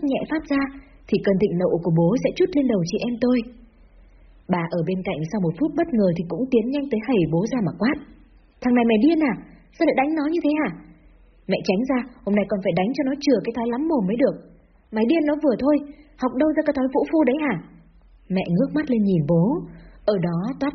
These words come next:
ra sự căm hận. Sau khi lau vệt máu bên khóe miệng, mẹ rít từng chữ qua kẽ răng: "Mẹ kệ anh ta đi, cứ để xem anh ta có dám đánh chết con không. Mày không phải thách bố mày, nhất là bố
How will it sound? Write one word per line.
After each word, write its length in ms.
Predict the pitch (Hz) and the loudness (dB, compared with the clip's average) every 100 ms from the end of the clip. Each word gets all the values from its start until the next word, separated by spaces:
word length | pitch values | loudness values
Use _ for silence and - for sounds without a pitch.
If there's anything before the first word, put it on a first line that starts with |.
| 269 | -4
ra 100 | 202 185 180 | -2 -2 -2
sự 80 | - - | -4 -2
căm 120 | 285 254 | 0 2
hận. 120 | 233 - - _ _ _ _ _ - | 0 -4 -20 _ _ _ _ _ -8
Sau 100 | 233 214 | -4 2
khi 100 | 196 185 190 | 4 4 2
lau 100 | 175 | 0
vệt 140 | 180 170 170 | 0 -2 -2
máu 120 | 170 | 0
bên 140 | 240 214 | 0 0
khóe 120 | 214 254 | 0 2
miệng, 200 | 233 - - - _ _ 190 | 2 0 -10 -20 _ _ -2
mẹ 140 | 196 180 | 0 2
rít 140 | 294 - | 0 0
từng 160 | 220 165 | 0 -2
chữ 120 | - 208 - | 0 -2 -2
qua 100 | 196 | -4
kẽ 80 | 208 226 | -4 -2
răng: 160 | 226 214 - - - - - - | -2 -2 -6 -18 -20 -20 -16 -2
"Mẹ 80 | 208 - | 0 0
kệ 80 | - 196 | -2 -2
anh 80 | 190 | -4
ta 60 | 202 208 | 0 0
đi, 60 | 196 - - _ | -2 -10 -20 _
cứ 60 | 294 | 2
để 60 | 254 165 | 4 2
xem 120 | 247 247 | -2 -4
anh 60 | 240 | -6
ta 60 | 247 | -4
có 80 | 247 | -4
dám 120 | 226 233 | -2 -2
đánh 140 | 240 247 | -2 0
chết 120 | 370 302 | 0 0
con 120 | 277 | 0
không. 160 | 277 285 285 - - - - _ - | 0 0 -4 -16 -20 -20 -20 _ -2
Mày 100 | 175 165 | 0 2
không 100 | 202 | 0
phải 120 | 185 | 0
thách 160 | 269 285 196 | -2 0 0
bố 80 | 240 277 | 0 -2
mày, 120 | 202 170 - - _ - | -4 -6 -10 -20 _ -2
nhất 100 | 240 - | 0 0
là 60 | |
bố 40 | 185 | -2